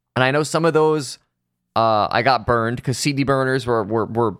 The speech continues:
catching on, and there was, like, the rich kid in class who, who had one on his computer, and, and so he was, uh,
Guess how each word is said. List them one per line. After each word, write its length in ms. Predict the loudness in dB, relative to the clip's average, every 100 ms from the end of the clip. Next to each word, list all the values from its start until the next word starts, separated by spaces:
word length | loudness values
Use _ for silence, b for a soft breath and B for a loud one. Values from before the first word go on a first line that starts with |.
| -6
catching 360 | -6 -2 0
on, 260 | 2 0 0
and 80 | -2
there 120 | -2
was, 120 | 0
like, 200 | -2 0
the 100 | -2
rich 280 | 0 -2 -2
kid 220 | -2 0
in 200 | 0 -2 -4
class 400 | 2 2 2 -2
who, 180 | -4 -2
who 140 | -2
had 180 | 0 0
one 160 | 0
on 120 | -2 -4
his 120 | -6
computer, 500 | -10 -6 -2 0 0
and, 140 | -2 -8 _ _ _ _ _ -4
and 220 | -2 -2
so 200 | -2 -2
he 180 | 0 0
was, 260 | 0 0
uh, 240 | 2 2